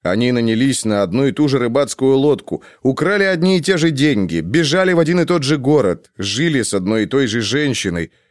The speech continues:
У них была одна общая жизнь. Если паук теперь мёртв, то... Хеф застыл в полной неподвижности. Слёзы стекали по его лицу, когда из обломков горящей хижины появилась чудовищная тень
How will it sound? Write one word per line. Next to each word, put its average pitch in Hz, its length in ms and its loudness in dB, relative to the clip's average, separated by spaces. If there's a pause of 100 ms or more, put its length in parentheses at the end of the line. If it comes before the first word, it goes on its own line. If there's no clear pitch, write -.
(140)
У 92 100 -4
них 120 200 -2
была 151 340 2
одна 147 300 0
общая 156 460 2
жизнь. 143 460 0 (440)
Если 110 320 0
паук 110 420 -2
теперь 127 300 -2
мёртв, 143 400 -2
то... 135 220 0 (760)
Хеф 170 220 0
застыл 143 600 0
в - 120 -10
полной 110 420 0
неподвижности. 90 960 -4 (280)
Слёзы 107 520 -2
стекали 101 460 -2
по 95 120 -6
его 95 200 0
лицу, 101 280 -2
когда 98 300 -2
из 92 120 -4
обломков 101 520 -2
горящей 98 520 -2
хижины 120 420 -2
появилась 95 580 -2
чудовищная 92 880 -4
тень 120 440 -4